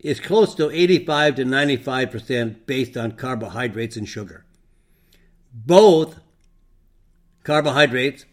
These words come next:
and the pure sugar, both are sugars, and they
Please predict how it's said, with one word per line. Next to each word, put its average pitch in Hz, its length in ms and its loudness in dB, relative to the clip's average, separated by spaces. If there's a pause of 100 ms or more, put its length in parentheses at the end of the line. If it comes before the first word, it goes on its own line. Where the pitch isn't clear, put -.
(220)
and 151 240 2
the 156 80 -6
pure 135 300 0
sugar, 120 480 -6 (880)
both 170 280 2
are 139 120 2
sugars, 120 560 -4 (1200)
and 135 180 -2
they 165 600 4